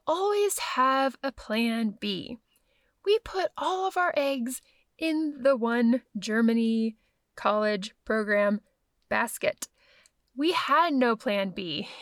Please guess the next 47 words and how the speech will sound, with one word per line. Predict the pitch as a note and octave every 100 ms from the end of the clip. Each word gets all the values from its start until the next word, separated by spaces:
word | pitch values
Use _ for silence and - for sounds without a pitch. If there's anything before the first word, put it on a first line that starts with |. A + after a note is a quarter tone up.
| -
in | D4+
part | D4 B3 A#3 -
because | A3 A3+ G3 G3 - - - -
Sam | - A3+ A#3
had | A#3+ G3+
done | G#3 G3+
a |
ton | - - A#3+
of | A#3+
research | G3 G3 G3 - F#3 F#3+ - - - - _
and | A3 G3 G#3+
had | G3+
talked | - A#3 A#3+
to | -
people | G#3+ A3 G#3+ G3
at | - F#3+
the | -
university, | G3+ G3+ F#3 F3+ - F#3
professors, | F#3 - - F#3 - F#3 F#3 F3+ -
admissions, | F#3+ F3+ F3+ F#3+ F3+ F3
and | G3
they | F#3+
told | - G3 F#3+
him | F3+
that | -
he | G#3+
was | F#3 F#3
a |
shoo-in. | F#3 - G3+ B3 E4 E4
So | G3+ F#3 F#3 _ - _ _
we | G#3+ A3+
had | G3+ F3+
thought | G#3 G#3 G#3+
that, | G3 -
like, | - -
of | A3+
course, | - - F#3+ -
he's | G#3+
going | A3+ A3+
to | A3
get | G#3
in, | G3
it | G3+
won't | F#3+
be | F#3
a |
problem. | F#3 - - A3+